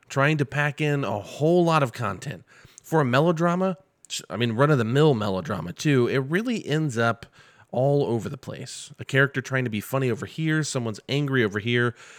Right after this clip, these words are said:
someone's, you know, crying over there, and a jovial celebration over here. It just feels disjointed. In nineteen forty-four, Bergman wrote the script for the Swedish feature Torment and garnered some attention,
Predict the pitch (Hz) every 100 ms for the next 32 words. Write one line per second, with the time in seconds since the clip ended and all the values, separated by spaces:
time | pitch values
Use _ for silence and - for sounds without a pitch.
0 | 131 - 151 160 156 147 - 127 107 -
1 | 156 151 165 160 147 135 131 127 127 -
2 | 113 113 110 - - 107 98 170 170 160
3 | 143 160 143 127 131 - 113 95 87 95
4 | - _ _ _ _ _ - 127 151 -
5 | 135 135 101 110 - 95 76 - - -
6 | _ _ _ _ _ 143 170 190 190 151
7 | 143 - 143 120 127 160 165 139 143 139
8 | - - 151 147 - 120 101 - - 160
9 | 143 - - 147 - 117 101 - - 190
10 | 151 87 127 - - 107 123 143 147 -
11 | 123 - 104 - 101